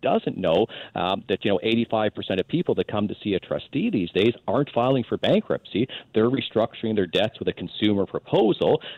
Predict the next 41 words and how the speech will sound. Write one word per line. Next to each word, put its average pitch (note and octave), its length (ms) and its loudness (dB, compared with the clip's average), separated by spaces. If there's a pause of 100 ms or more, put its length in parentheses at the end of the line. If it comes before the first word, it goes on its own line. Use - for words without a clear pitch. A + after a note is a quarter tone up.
where, F#2+ 280 2
very F2+ 260 -2
briefly, A2+ 400 0
they G2 120 0
consolidate A2+ 640 0
everything A2+ 340 -2
together, A#2+ 480 -2 (200)
freeze A2 280 -4
all A2 180 2
the F#2+ 160 -2
interest, B2 420 -4
and G#2 120 -8
pay G#2 220 0
back G2 260 -4
what G#2 180 -2
they F#2+ 140 0
can - 180 -8
afford, G#2 600 0
often G#2+ 420 -2
as F2+ 140 -12
little F#2+ 240 -2
as E2 80 -6
twenty F#2+ 360 -2
or F2+ 60 -2
twenty-five F2+ 560 -2 (100)
cents F2 240 -4
on E2+ 100 -4
the E2 80 -6
dollar. G2+ 460 2 (360)
That C#3 160 0
can B2 100 0
be A2+ 140 2
absolutely A#2 380 0
life-changing F#2+ 720 0
for - 100 -8
someone G2 260 -2
who G2 60 -2
feels G#2 300 0
trapped - 340 -2
in F#2+ 80 -2
a F#2 60 -4